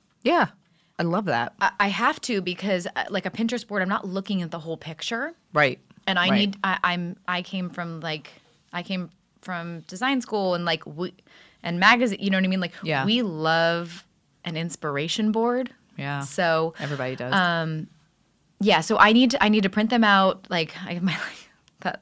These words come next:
Speaker 2: that, what is that, like, Photoshopper? The, like, the straight edge?
Speaker 1: Yeah. And
Speaker 2: It's
Speaker 1: then you,
Speaker 2: super
Speaker 1: like,
Speaker 2: nerdy
Speaker 1: cut,
Speaker 2: with,
Speaker 1: you
Speaker 2: like,
Speaker 1: cut it.
Speaker 2: whew.
Speaker 1: Yeah.
Speaker 2: They always had it in classrooms where I'm like, "This shouldn't be in a <laughs> classroom."
Speaker 1: But
Speaker 2: Yeah,
Speaker 1: I
Speaker 2: I
Speaker 1: do
Speaker 2: have them,
Speaker 1: this
Speaker 2: like, all taped up on my wall. I have to.
Speaker 1: And I do tell pe-,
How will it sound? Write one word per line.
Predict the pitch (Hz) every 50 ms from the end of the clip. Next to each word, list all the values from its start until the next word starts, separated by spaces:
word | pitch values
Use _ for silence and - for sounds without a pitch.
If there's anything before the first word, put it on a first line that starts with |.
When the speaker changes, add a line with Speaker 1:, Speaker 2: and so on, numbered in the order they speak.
| - _ -
Speaker 2:
that, | - - -
what | 202 202
is | 202 156
that, | 165 151 -
like, | 160 156 156 - -
Photoshopper? | - - - 165 156 151 156 - 160 156 156 - 175 175 180 165
The, | 170 165 160
like, | 160 156 151 147 - - -
the | 175 175 165 156
straight | - - - 170 160 160
edge? | 160 160 156 156 160 160 - -
Speaker 1:
Yeah. | 147 147 135 131
And | 139 - _ _ -
Speaker 2:
It's | - 156 151
Speaker 1:
then | 151 147
you, | 147
Speaker 2:
super | 202
Speaker 1:
like, | - - 185
Speaker 2:
nerdy | 175 175 170
Speaker 1:
cut, | - -
Speaker 2:
with, | 170 -
Speaker 1:
you | -
Speaker 2:
like, | 147
Speaker 1:
cut | - - 143 135
it. | 131 131 247
Speaker 2:
whew. | 233 180 -
Speaker 1:
Yeah. | 143 143 139 127 127 - - - _ _ _ _ _ -
Speaker 2:
They | 202
always | 208 220 220
had | 214 233 233
it | 233 -
in | 185
classrooms | - - 175 180 185 190 - 208 202 202 202 196
where | 196 185
I'm | 180
like, | 175 165 165
"This | - 185
shouldn't | - - 202 185 180 185
be | 202 190
in | 190 180
a | 175
<laughs> | 175 -
classroom." | - - 240 240 233 - - 233 226 214 214 220 220 226 240 254
Speaker 1:
But | - - - - - - - -
Speaker 2:
Yeah, | 185 240 262
Speaker 1:
I | - - 185
Speaker 2:
I | 190
Speaker 1:
do | 196
Speaker 2:
have | 196 -
them, | 202 190
Speaker 1:
this | 185
Speaker 2:
like, | 180 175 190
all | 185 190 190
taped | 185 214 196 - -
up | 185 170
on | 175
my | 170 165 160
wall. | 170 170 151 139 143
I | 147
have | 151 156 151 -
to. | - - 147 - _ -
Speaker 1:
And | 240 247
I | 254 254
do | 233 277 285
tell | - - 240 214
pe-, | 196 -